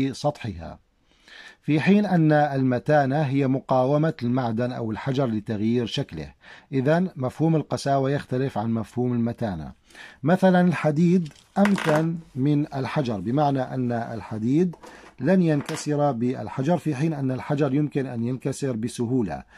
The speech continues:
لكن هذا الحجر من الكوارتز هو أقسى من الحديد. قساوة الكوارتز سبع درجات إلى س-، آه، ست درجات ونصف إلى سبع درجات على مقياس موس، في حين قساوة حديد السكين هي خمس درجات ونصف على مقياس موس.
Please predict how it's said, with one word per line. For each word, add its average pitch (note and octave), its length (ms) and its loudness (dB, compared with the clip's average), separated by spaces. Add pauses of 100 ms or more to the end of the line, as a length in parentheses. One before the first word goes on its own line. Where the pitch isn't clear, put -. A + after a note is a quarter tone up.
(260)
لكن C#3+ 360 0
هذا D#3 240 2
الحجر E3+ 380 0
من E3 120 2
الكوارتز C3+ 580 -2
هو G#2 100 -2
أقسى D#3 500 -4
من B2 160 0
الحديد. A#2 520 -2 (340)
قساوة E3 440 0
الكوارتز C#3 480 0
سبع D#3 300 0
درجات C3+ 540 -2
إلى B2 280 -4
س-، - 120 -12
آه، B2+ 260 -6
ست B2 140 -8
درجات C3+ 520 -2
ونصف C3 280 -6
إلى A#2 160 -8
سبع C3+ 220 -4
درجات B2 420 -2
على A2 160 -4
مقياس A2 440 -6
موس، E3 280 -2 (340)
في F3+ 160 2
حين F#3+ 200 4
قساوة C3+ 500 0
حديد B2+ 280 -2
السكين B2 640 -2
هي A#2 400 0
خمس C#3+ 320 -2
درجات A#2+ 460 -2
ونصف A2 360 -6
على G#2+ 200 -6
مقياس G#2+ 640 -6
موس. - 480 -8